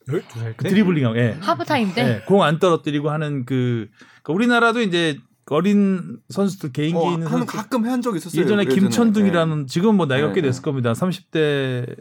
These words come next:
Speaker 2: 것 같은데 김천둥이라는 어린 선수가 예전에 그 하프타임 때 가서 이렇게 축구하고
Speaker 3: 음.
Speaker 2: 하면, 어, 아주 박수 쳐주고 그런 얘기, 그런 것처럼 마라도나도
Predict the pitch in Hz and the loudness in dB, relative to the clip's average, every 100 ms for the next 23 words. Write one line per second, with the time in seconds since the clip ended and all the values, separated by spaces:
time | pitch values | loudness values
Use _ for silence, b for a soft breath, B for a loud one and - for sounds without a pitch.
0 | - - 135 107 123 160 170 B B B | -12 -4 -2 -2 -2 -2 -4 B B B
1 | - 147 175 180 160 156 143 135 120 131 | -10 -4 -2 0 0 0 -2 0 0 0
2 | 135 139 120 120 131 113 107 110 107 104 | 0 -4 -6 -4 -4 -4 -4 -4 -6 -8
3 | - - - - 110 113 - 185 156 131 | -12 -20 -16 -10 -6 -6 -4 -2 -2 -2
4 | 135 113 107 104 107 - - 143 120 123 | -4 -4 -6 -8 -10 -12 -12 -8 -4 -4
5 | 135 135 160 208 160 B B B B B | -2 0 0 -2 -4 B B B B B
6 | 104 101 104 107 120 123 120 120 - 127 | -12 -10 -10 -8 -6 -4 -6 -8 -8 -6
7 | 113 113 117 117 107 101 123 - 143 160 | -4 -2 0 0 -2 -6 -10 -8 -2 0
8 | 165 160 151 139 196 _ _ _ _ _ | 2 0 -2 -4 -10 _ _ _ _ _
9 | 165 - 214 165 127 165 - 117 117 139 | -4 0 2 2 2 -4 -4 -2 2 2
10 | 143 139 139 190 | 0 -2 0 0